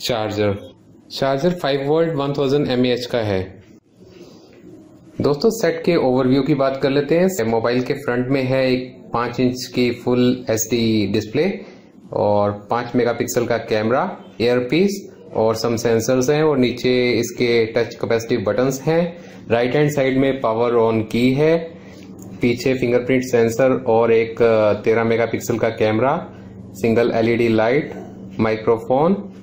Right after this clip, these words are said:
three point five M एम का jack है top के ऊपर और bottom के अंदर है इसमें एक primary microphone with, अ, यूएसबी charging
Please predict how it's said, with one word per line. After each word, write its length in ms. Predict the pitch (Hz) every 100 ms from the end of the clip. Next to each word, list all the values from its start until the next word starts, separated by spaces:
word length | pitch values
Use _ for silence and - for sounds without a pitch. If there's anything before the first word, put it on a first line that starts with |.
| - - - -
three 180 | 123 120
point 320 | 120 127 127
five 240 | 123 120
M 240 | 120 123 123
एम 120 | 117
का 200 | 110 117
jack 380 | 107 98 123 123
है 140 | 139 127
top 280 | 113 110 -
के 60 | 135
ऊपर 320 | 127 143 147
और 160 | 143
bottom 360 | 110 110 120 127
के 120 | 123
अंदर 300 | 123 123 123
है 200 | 120 123
इसमें 260 | 123 123 120
एक 300 | 117 - 123 117
primary 640 | - - 123 120 120 127
microphone 960 | 120 113 113 123 - 127 147 180 165 127
with, 200 | 127 123
अ, 400 | 120 110 107 78
यूएसबी 600 | - 107 120 117 123 123
charging 360 | 113 107 117